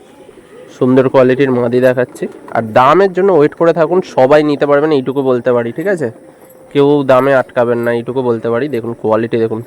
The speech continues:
পুরো বন্ধ দুম, ঠিক আছে? এর ছিল পাঞ্জা। তো বন্ধুরা কমেন্টে আপনারা জানাবেন, ঠিক আছে? পুরো ভিডিওটা দেখে কার কোন পায়রা পছন্দ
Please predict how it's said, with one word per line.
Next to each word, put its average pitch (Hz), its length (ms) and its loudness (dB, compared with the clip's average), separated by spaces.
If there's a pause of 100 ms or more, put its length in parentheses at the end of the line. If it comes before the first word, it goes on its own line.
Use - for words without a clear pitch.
পুরো 156 180 4
বন্ধ 120 340 2
দুম, 113 180 -4 (240)
ঠিক 151 120 -4
আছে? 156 200 -4 (2750)
এর 113 140 -8
ছিল 123 180 0
পাঞ্জা। 117 420 0 (2250)
তো 120 80 -4
বন্ধুরা 127 320 4
কমেন্টে 139 380 2
আপনারা 151 300 2
জানাবেন, 127 460 2
ঠিক 160 160 -2
আছে? 208 160 0
পুরো 131 260 0
ভিডিওটা 139 400 0
দেখে 135 400 -2
কার 120 200 0
কোন 127 220 -2
পায়রা 131 260 2
পছন্দ 135 580 -4